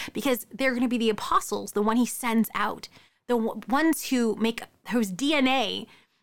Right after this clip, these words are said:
composes the beginning of the church. And so keep that in mind <laughs> as we go through this list of people that he chose. And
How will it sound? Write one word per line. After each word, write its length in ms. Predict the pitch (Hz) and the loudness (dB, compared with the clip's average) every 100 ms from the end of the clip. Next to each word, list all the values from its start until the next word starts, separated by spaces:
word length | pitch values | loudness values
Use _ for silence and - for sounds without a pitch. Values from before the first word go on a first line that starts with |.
| _ | _
composes 560 | - 254 277 302 285 240 | -2 0 2 0 0 0
the 80 | 226 | -2
beginning 480 | 202 202 294 269 233 | -2 0 4 4 4
of 220 | 220 190 | 0 0
the 80 | 214 | -4
church. 760 | - - 349 - - - - _ _ _ _ - - - - | -2 0 0 -2 -6 -8 -8 _ _ _ _ -20 -18 -18 -2
And 140 | 262 269 | 0 2
so 180 | 285 | 0
keep 300 | - - 587 | -2 -6 -4
that 220 | - 480 440 | 0 4 6
in 100 | 247 | 8
mind 480 | 254 311 220 214 - | 8 6 4 0 -2
<laughs> 20 | |
as 240 | 240 330 | -2 0
we 140 | 320 269 | 2 2
go 320 | 269 339 415 | 4 4 2
through 340 | 339 320 254 - - - | 2 2 2 0 -6 -6
this 240 | 262 311 - | -2 -2 -2
list 420 | 440 349 - - | -4 -6 -8 -4
of 380 | 233 226 202 - | 0 2 0 -4
people 300 | - 480 302 | -6 0 2
that 100 | 220 | 2
he 100 | 202 | 2
chose. 460 | - 202 - 220 - - | 0 -4 -4 -6 -8 -4
And 380 | 254 240 240 | 0 4 4